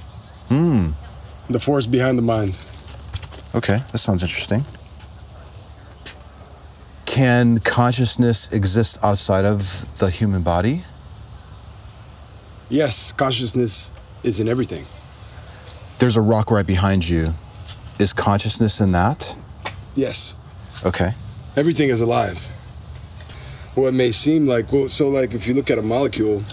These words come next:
Speaker 2: you know, if you look at the rock's, uh, composition, it's actually vibrating.
Speaker 1: Mm.
Speaker 2: It looks solid to us, but actually deep down, a deep level, it's, uh, super, like,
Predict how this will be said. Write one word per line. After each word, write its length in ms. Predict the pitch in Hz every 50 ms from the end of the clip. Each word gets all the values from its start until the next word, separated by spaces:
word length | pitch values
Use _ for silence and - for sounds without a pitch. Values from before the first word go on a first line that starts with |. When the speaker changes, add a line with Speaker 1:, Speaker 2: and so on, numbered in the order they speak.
| - - - - - - - - - - - - - - - -
Speaker 2:
you 100 | 120 123
know, 120 | 123 120
if 120 | 117 - -
you 80 | 123
look 180 | 139 151 143 -
at 80 | 131 104
the 80 | 113
rock's, 500 | 110 110 113 120 123 117 - - - - - - - - - - - - - - - - - - - - - - -
uh, 280 | 113 113 110 113 110 101
composition, 560 | - 127 120 - 113 113 131 127 - 139 113
it's 120 | 107 - -
actually 480 | 120 113 - - 123 117 110 104 92 - - - - - -
vibrating. 520 | 117 117 131 127 127 110 110 104 95 95 - - - - - - - - - - -
Speaker 1:
Mm. 280 | 110 110 110 110 95 82 - - - - 120
Speaker 2:
It 80 | 127
looks 200 | 143 175 165 139
solid 380 | - - 170 147 160 165 147 120
to 220 | - 123 123 135 135
us, 160 | 120 - -
but 180 | - 117 113 123
actually 320 | 127 123 - - 127 117
deep 240 | 110 104 131 127 120
down, 320 | 120 117 120 120 117 110
a 80 | 104 95
deep 280 | 85 101 139 139 123
level, 320 | 120 117 123 120 113 110 107
it's, 200 | 98 - - -
uh, 220 | 104 98 92 90 82 - -
super, 360 | - - - 123 - 123 120 110
like, 240 | 110 104 98 95